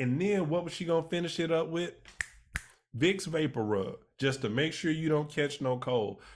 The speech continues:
You get Vicks on your nose, your chest, and your feet, and then your socks go on.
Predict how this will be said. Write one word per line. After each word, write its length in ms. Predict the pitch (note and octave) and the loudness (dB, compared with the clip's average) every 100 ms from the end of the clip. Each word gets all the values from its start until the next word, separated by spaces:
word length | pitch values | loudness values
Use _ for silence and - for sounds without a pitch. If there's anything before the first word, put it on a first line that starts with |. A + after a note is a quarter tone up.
| - | -8
You 120 | C#3 | -2
get 220 | D3+ B2+ | 0 0
Vicks 260 | C#3 C#3 - | -2 -4 -2
on 140 | A#2+ | -2
your 100 | G#2+ | 0
nose, 420 | G#2+ B2 C#3 C#3+ B2+ | 2 4 4 2 -2
your 100 | B2+ | -6
chest, 440 | - C#3 C3+ C3+ - - | -6 -4 -4 -6 -10 -4
and 320 | D3+ E3+ F3+ | -2 0 0
your 140 | D#3 | 0
feet, 460 | C#3 - D#3 C#3+ - | 0 -2 0 -2 -2
and 240 | C#3+ C#3+ | 0 0
then 220 | D3+ F3 F3+ | 0 0 0
your 160 | E3 | 0
socks 420 | C3+ E3 D#3+ D#3 | -2 -4 -4 -6
go 300 | D3+ C#3 B2+ A2+ | -4 0 0 0
on. 260 | G2 - | -4 -8